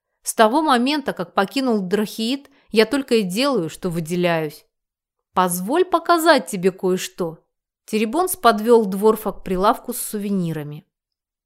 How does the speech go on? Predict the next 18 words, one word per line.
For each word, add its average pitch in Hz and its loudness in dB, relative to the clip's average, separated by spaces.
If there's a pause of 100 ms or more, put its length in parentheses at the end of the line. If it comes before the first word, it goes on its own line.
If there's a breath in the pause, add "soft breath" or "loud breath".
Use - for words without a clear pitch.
(160)
Расписные 233 -4
тарелочки 208 0
всех 330 -2
мастей 208 -2
были 220 0
аккуратно 214 2
расставлены 240 2
по 226 0
размерам, 220 0 (240 loud breath)
начиная 320 -2
с 330 -4
самого 262 2
крохотного 247 0
блюдца 277 -2 (200)
и 247 -4
заканчивая 240 2
огромным 202 2
блюдом. 160 -4